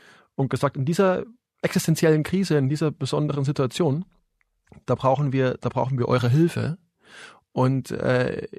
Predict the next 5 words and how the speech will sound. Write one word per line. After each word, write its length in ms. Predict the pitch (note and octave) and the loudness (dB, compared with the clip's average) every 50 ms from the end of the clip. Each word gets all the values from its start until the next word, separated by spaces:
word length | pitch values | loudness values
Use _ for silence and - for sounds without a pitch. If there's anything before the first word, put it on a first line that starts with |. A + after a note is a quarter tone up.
| - _ - | -20 _ -20
in 200 | - - - C3+ | -14 -8 -4 -2
den 140 | C3+ B2+ - | -2 -2 0
Augen 560 | C3 B2+ C3+ C#3+ C#3+ D#3+ D#3+ D#3 D#3 - - _ _ _ _ _ _ _ | 0 0 0 0 0 0 -2 -2 -4 -4 -6 _ _ _ _ _ _ _
ihrer 600 | - D3+ D#3 D#3+ E3 D#3 D#3 D#3 D3+ D3 D3 - - - - - F#2+ B2 | -4 0 2 2 2 2 2 4 4 2 2 0 -6 -12 -14 -10 -8 -8
Regierungsmitglieder 1300 | C3 - - D3+ D#3 D#3 D#3 D#3 D#3 D3+ - - D3 C#3+ D3 D3 - - - - - C3+ C3+ C#3 C3 | -6 -4 -2 -2 0 0 0 -2 -2 -2 -4 -2 -2 0 -2 -2 -2 -6 -10 -6 -4 0 0 0 0